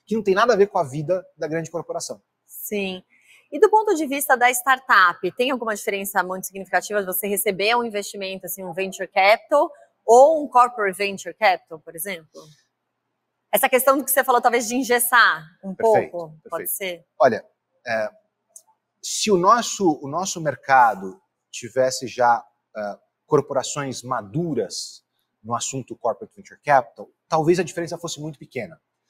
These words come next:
Speaker 1: Eu diria que até talvez a diferença fosse positiva, né?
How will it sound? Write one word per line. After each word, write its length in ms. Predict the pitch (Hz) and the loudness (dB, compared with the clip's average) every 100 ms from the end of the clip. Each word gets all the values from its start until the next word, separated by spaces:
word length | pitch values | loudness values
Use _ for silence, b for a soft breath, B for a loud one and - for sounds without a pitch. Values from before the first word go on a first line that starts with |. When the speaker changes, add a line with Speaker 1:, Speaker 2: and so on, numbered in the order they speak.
| _ _ | _ _
Speaker 1:
Eu 80 | 135 | -4
diria 180 | 131 170 | -2 0
que 80 | 160 | 0
até 260 | - 214 | 2 0
talvez 480 | 214 175 175 202 - - | 2 0 2 2 0 -14
a 20 | |
diferença 320 | 135 165 170 175 | -8 -6 -4 -6
fosse 220 | 156 - | -8 -4
positiva, 640 | 190 175 180 156 104 92 _ _ | -2 -2 -2 -6 -4 -4 _ _
né? 120 | - | -6